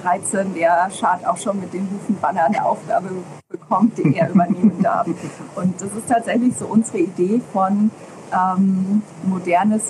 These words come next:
Speaker 1: Familienunternehmen zu sein. Das ist das, was wir, was, was uns inspiriert, weil wir haben irgendwann mal festgestellt, als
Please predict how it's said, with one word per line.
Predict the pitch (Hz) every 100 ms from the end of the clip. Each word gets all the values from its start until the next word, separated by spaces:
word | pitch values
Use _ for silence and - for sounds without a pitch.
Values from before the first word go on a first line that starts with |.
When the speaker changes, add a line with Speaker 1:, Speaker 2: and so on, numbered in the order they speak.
| -
Speaker 1:
Familienunternehmen | 202 226 254 170 160 180 - 170 170 165 165 160 180 -
zu | - 185
sein. | 156 139 160 175
Das | 165 180
ist | 196 190
das, | 190 -
was | 185 180 185
wir, | 180 180 180 196 - -
was, | 180 196 - - -
was | 190 - - -
uns | 196 220 220 - - - - - - -
inspiriert, | 220 208 - 208 190 208 247 -
weil | 202 196 202 202 - - - - - - - - - -
wir | 208
haben | 208
irgendwann | 208 233 233 226
mal | 208
festgestellt, | 208 202 - 247 - 214 226
als | -